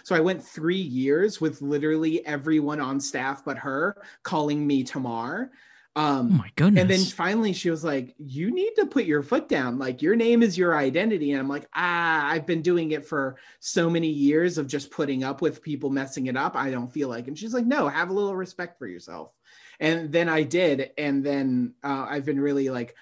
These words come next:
Speaker 1: pushing folks to call me, you know, the correct pronunciation.
Speaker 2: That is the most Teamer story I've ever heard. He has a heart of gold and would not want confrontation. So I could totally imagine him going literally, what'd you say? Did you just say three
Speaker 1: Yeah, it was
Speaker 2: years?
Speaker 1: three years.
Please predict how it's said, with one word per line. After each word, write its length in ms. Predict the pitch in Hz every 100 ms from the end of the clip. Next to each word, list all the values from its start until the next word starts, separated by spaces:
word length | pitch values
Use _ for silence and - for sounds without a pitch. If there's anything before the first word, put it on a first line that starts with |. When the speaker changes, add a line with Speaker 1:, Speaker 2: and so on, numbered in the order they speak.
| _
Speaker 1:
pushing 460 | - 175 151 139 131
folks 340 | 135 123 123
to 80 | 139
call 300 | 120 127 123
me, 120 | 123
you 580 | 117 113 - _ - 143
know, 220 | 110 117 -
the 120 | 143
correct 480 | 139 143 131 127 _
pronunciation. 960 | 135 123 123 123 117 117 123 95 120 135 _ _ _ _ _ _ _ _ _ _ _ _
Speaker 2:
That 420 | 147 143 190 196 - _
is 280 | 175 165 160
the 60 | 143
most 420 | 143 143 143 -
Teamer 280 | 143 143 143
story 280 | - 143 127
I've 80 |
ever 200 | 131 131
heard. 360 | 107 120 156 175 - _
He 320 | _ - 135 139
has 220 | 143 139
a 40 |
heart 180 | 135 143
of 60 | 135
gold 280 | 127 143 151
and 160 | 120
would 120 | 123
not 200 | 120 120
want 140 | 131 -
confrontation. 760 | - 135 123 110 139 139 175
So 120 | 185 143
I 40 |
could 140 | 131
totally 460 | - - 156 156 156
imagine 600 | 147 127 120 139 147 160
him 440 | 151 - 139 170 185
going 400 | 147 147 151 147
literally, 540 | 127 135 160 160 151
what'd 200 | 185 -
you 40 | -
say? 120 | 117
Did 120 | 113
you 80 | 175
just 160 | -
say 120 | 370 294
three 340 | - 185 196
Speaker 1:
Yeah, 160 | 196 190
it 20 |
was 140 | 185
Speaker 2:
years? 100 | 262
Speaker 1:
three 180 | 214 226
years. 720 | 214 139 147 156 170 - -